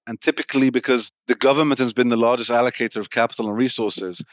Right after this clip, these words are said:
inefficiency is just high in many large different areas, whether it's e-commerce, whether it's in logistics,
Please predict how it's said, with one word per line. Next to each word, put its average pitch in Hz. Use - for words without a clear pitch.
inefficiency 143
is 120
just 120
high 135
in 120
many 127
large 117
different 107
areas, 90
whether 107
it's -
e-commerce, 123
whether 101
it's 95
in 101
logistics, 113